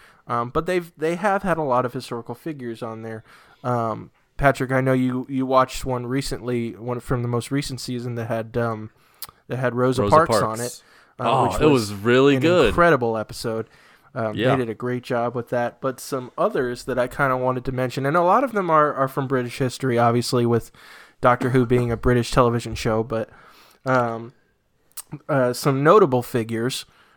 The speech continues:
Speaker 1: uh, Charles Dickens, uh, Agatha Christie, who is also an author, um, William Shakespeare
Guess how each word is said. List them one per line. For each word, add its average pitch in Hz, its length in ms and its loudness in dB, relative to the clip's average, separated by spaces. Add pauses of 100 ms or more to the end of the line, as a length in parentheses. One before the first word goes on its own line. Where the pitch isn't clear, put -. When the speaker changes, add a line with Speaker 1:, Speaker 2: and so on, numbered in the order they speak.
(160)
Speaker 1:
uh, 120 240 -2 (120)
Charles 135 400 8
Dickens, 143 720 -2 (600)
uh, 117 440 -4 (280)
Agatha 135 460 2
Christie, 139 640 -2
who 123 160 -4
is 120 100 -4
also 120 320 0
an 117 80 -4
author, 113 460 -2 (580)
um, 117 580 -6 (140)
William 131 420 0
Shakespeare 151 960 -2